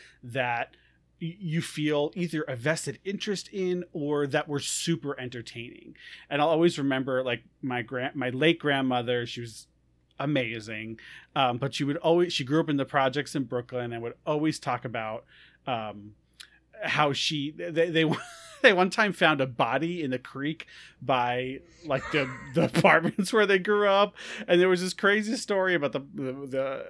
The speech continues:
the, you know, they found the body and, like, all this shit happened and then the body washed down the creek.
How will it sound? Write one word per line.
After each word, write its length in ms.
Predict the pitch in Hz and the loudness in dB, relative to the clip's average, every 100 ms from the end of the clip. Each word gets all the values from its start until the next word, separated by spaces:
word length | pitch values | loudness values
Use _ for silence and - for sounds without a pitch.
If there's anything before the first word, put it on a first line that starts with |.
| - | -4
the, 80 | 165 | 2
you 120 | 165 | 2
know, 80 | 131 | 2
they 80 | |
found 300 | 123 - 190 | 2 6 6
the 60 | 202 | 6
body 540 | 165 165 165 165 160 | 6 8 8 6 2
and, 80 | 151 | 2
like, 200 | 135 131 | 2 0
all 80 | 156 | 0
this 200 | 175 - | -2 -4
shit 200 | - 170 | -4 -2
happened 500 | 143 135 151 139 135 | 2 0 0 -4 -4
and 100 | 120 | -6
then 60 | 117 | -6
the 80 | |
body 240 | 117 123 151 | -4 0 0
washed 320 | 139 139 151 | 0 0 -2
down 140 | 160 143 | -4 -4
the 80 | 135 | -6
creek. 460 | - 123 123 - | -8 -6 -8 -10